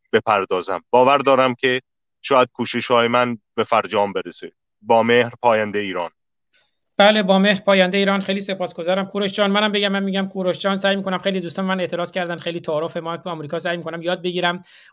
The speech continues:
Speaker 2: اون تعارف‌ها و عنوان‌ها رو کمتر استفاده کنیم. اه، کوروش جان، خیلی از شما سپاسگزارم. هر، همونجور که عرض کردم، ما نیاز داره هر کدوم از این موضوعات رو تک تک در خدمت دوستان و سمینارهای گوناگون در دانشگاه روشنگران قادسیه داشته باشیم.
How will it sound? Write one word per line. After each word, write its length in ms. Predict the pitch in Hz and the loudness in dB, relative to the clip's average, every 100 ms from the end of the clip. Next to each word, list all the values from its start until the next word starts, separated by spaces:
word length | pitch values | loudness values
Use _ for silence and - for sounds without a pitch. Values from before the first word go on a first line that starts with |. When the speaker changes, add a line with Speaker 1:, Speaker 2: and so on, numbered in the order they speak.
| - | -16
Speaker 2:
اون 120 | 170 | -6
تعارف‌ها 480 | 165 156 160 175 185 | -2 -2 -2 -4 -4
و 120 | 175 | -6
عنوان‌ها 340 | 160 151 156 | -8 -6 -6
رو 80 | 175 | -6
کمتر 340 | 170 151 180 | -6 -6 -4
استفاده 420 | 190 190 190 175 175 | -6 -8 -8 -8 -6
کنیم. 360 | 185 180 185 - - _ - | -6 -6 -8 -14 -20 _ -8
اه، 120 | 160 | -8
کوروش 240 | 156 180 | -6 -6
جان، 120 | - 165 | -6 -6
خیلی 240 | 185 196 | -4 -4
از 100 | 190 | -4
شما 180 | 185 180 | -6 -8
سپاسگزارم. 760 | 175 175 170 175 170 175 180 | -8 -8 -10 -8 -6 -6 -8
هر، 200 | 143 165 165 | -8 -8 -8
همونجور 240 | 170 170 | -12 -8
که 100 | 170 | -4
عرض 180 | 156 147 | -4 -4
کردم، 220 | 156 160 | -8 -8
ما 380 | 170 170 175 190 | -8 -6 -6 -8
نیاز 300 | 156 165 170 | -8 -8 -6
داره 160 | 170 156 | -6 -4
هر 180 | 170 - | -6 -8
کدوم 200 | 160 160 | -12 -12
از 140 | 151 | -8
این 200 | 175 165 | -8 -10
موضوعات 580 | 180 151 147 147 165 170 | -12 -12 -10 -8 -10 -10
رو 60 | |
تک 280 | 160 160 151 | -8 -8 -4
تک 160 | 190 190 | -2 -2
در 100 | 175 | -4
خدمت 360 | 160 170 160 160 | -8 -10 -10 -12
دوستان 360 | 160 139 165 | -14 -14 -12
و 100 | 151 | -10
سمینارهای 640 | 143 160 151 147 147 190 | -10 -10 -8 -6 -4 -2
گوناگون 360 | 185 170 156 170 | -2 -4 -6 -2
در 140 | 160 | -2
دانشگاه 360 | 143 139 127 156 | -2 -6 -8 -10
روشنگران 540 | 147 131 135 135 143 | -10 -10 -10 -8 -8
قادسیه 420 | 139 123 120 - 143 | -6 -8 -10 -14 -10
داشته 260 | 113 - | -10 -10
باشیم. 340 | 120 - 127 | -16 -14 -16